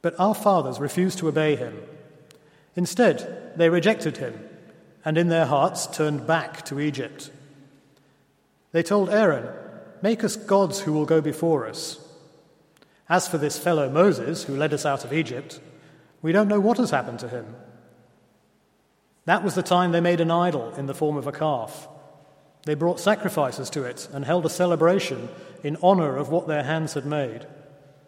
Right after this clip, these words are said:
But God turned away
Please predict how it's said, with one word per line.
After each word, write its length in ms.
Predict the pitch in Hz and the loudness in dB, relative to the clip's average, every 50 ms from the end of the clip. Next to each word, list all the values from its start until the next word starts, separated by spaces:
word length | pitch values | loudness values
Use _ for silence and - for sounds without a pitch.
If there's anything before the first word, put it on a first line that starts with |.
| _ _ _ _ _ _ _ _ _ _ _ _ _ _ _ _ _ _ _ _ _ _ | _ _ _ _ _ _ _ _ _ _ _ _ _ _ _ _ _ _ _ _ _ _
But 180 | - 170 170 151 | -6 -6 -2 2
God 360 | 175 185 208 196 - - - | 2 2 2 2 0 -6 -6
turned 280 | - 180 190 202 196 190 | -2 0 0 2 0 0
away 440 | 190 175 165 147 139 123 117 117 | 2 2 2 2 2 0 -4 -8